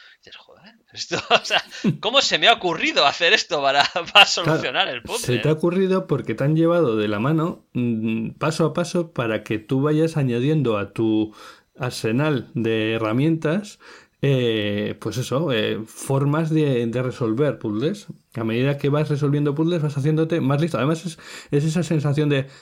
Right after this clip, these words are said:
Speaker 2: "Jo, qué listo soy, que he hecho esto". No, a ver, macho, que te han llevado, pero, <laughs> pero sí, sí, es esa sensación que te da de, "Oh, lo he conseguido, he conseguido superarlo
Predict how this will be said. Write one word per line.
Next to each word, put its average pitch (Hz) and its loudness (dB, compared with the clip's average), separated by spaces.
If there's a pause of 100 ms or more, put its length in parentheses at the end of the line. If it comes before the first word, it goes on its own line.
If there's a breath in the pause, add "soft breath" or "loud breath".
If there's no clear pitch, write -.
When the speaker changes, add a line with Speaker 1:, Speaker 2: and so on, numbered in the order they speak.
(140 loud breath)
Speaker 2:
"Jo, - -4
qué 139 0
listo 139 0
soy, 135 0
que 135 0
he - 2
hecho 131 -2
esto". 107 -4
No, 104 -8
a 101 -10
ver, 113 -4
macho, 120 -6
que 107 -6
te 113 -6
han 117 -2
llevado, 120 0
pero, 117 0
<laughs> - -12
pero 117 0
sí, 156 2
sí, 160 0
es 117 0
esa 147 0
sensación 139 0
que 143 0
te 139 -2
da 139 2
de, 135 0
"Oh, 165 -4
lo 117 0
he - -8
conseguido, 156 4
he 151 0
conseguido 156 2
superarlo 143 0